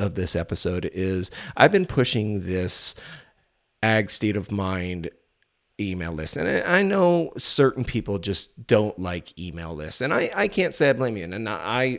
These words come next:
I can't say that I've never, I was never one of the people who didn't like email lists. There's a lot of email lists that I sign up for and I end up unsubscribing or just always deleting the emails. I understand it. They're kind of annoying sometimes. Um,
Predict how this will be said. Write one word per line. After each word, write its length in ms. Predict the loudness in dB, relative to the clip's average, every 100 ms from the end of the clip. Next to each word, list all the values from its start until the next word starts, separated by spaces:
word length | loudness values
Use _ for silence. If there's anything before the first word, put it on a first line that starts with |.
| -2
I 120 | -4
can't 300 | 0 -2 0
say 160 | -2 -2
that 140 | -2
I've 140 | -4 -4
never, 340 | -4 -4 -4 -6 -10 -10 -8
I 140 | -6 -4
was 220 | -4 -4
never 340 | -4 -2 -2
one 160 | -4 -6
of 60 | -8
the 60 |
people 420 | -10 -8 -6 -8 -12 -20 -12
who 100 | -8
didn't 380 | -4 -4 -6 -6
like 220 | -4 -6 -10 _ _ _ -10
email 340 | -8 -6 -6 -6
lists. 360 | -6 -6 -6 -8 -6
There's 160 | -2
a 60 | 0
lot 200 | 2 0
of 100 | -2
email 320 | -6 -6 -6
lists 360 | -6 -4 -4 -4
that 320 | -6 -6 -10 -14 -10
I 120 | -6
sign 260 | -4 -4 -6
up 160 | -8
for 180 | -6 -6
and 100 | -6
I 60 | -8
end 240 | -8 -8
up 120 | -8
unsubscribing 960 | -8 -6 -6 -6 -4 -4 -4 -6 -6 -6
or 260 | -6 -6 -6
just 340 | -4 -4 -4 -4
always 240 | -4 -4
deleting 400 | -6 -6 -6 -8
the 160 | -8 -8
emails. 340 | -10 -10 -12 -12 0
I 160 | 4 4
understand 580 | 0 -6 -8 -8 -10
it. 160 | -10 -2
They're 120 | -2
kind 220 | 0 -2
of 80 | -4
annoying 440 | -6 -8 -8 -10 -8
sometimes. 640 | -10 -8 -8 -8 -8 -8
Um, 280 | -8 -8